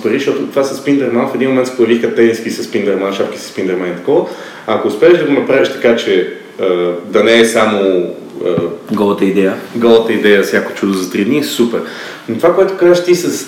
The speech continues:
Speaker 1: енергията, къде се влага, това е страшно важно. Това е вчера, когато си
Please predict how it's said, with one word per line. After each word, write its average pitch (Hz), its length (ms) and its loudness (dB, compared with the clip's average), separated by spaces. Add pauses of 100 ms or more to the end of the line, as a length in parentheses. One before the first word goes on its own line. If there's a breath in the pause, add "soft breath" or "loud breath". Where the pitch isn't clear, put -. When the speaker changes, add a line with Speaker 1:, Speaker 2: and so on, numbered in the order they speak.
(140)
Speaker 1:
енергията, 139 540 2
къде 123 180 0
се 117 140 -6
влага, 139 260 2
това 131 120 -2
е 120 40 -2
страшно 98 420 -4
важно. 82 240 -4 (440 loud breath)
Това 170 120 0
е 180 60 6
вчера, 170 360 0
когато 151 200 2
си - 60 -10